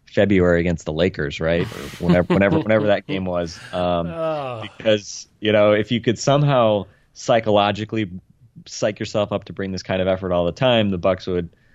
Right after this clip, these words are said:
Speaker 1: be pretty damn awesome, probably. But,
Speaker 2: Yeah.
Speaker 1: um, I, I don't know. I mean, it, it's a kind of an interesting thing about human nature, right? That, that in such a big game, there just, there is se-, seemingly that extra gear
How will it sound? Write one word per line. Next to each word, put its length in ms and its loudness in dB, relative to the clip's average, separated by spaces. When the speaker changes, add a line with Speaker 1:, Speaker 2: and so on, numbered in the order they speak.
Speaker 1:
be 100 -6
pretty 260 0
damn 240 4
awesome, 360 4
probably. 520 0
But, 240 4
Speaker 2:
Yeah. 380 0
Speaker 1:
um, 120 -4
I, 180 0
I 20 4
don't 140 4
know. 140 4
I 60 2
mean, 160 -2
it, 280 -4
it's 220 -4
a 80 0
kind 140 0
of 60 2
an 60 0
interesting 260 -4
thing 120 -2
about 160 0
human 260 -2
nature, 280 -2
right? 260 2
That, 260 -4
that 160 0
in 120 -2
such 200 -2
a 40 0
big 220 0
game, 280 0
there 120 -2
just, 380 -8
there 180 4
is 140 2
se-, 220 -6
seemingly 500 2
that 200 0
extra 360 -2
gear 480 2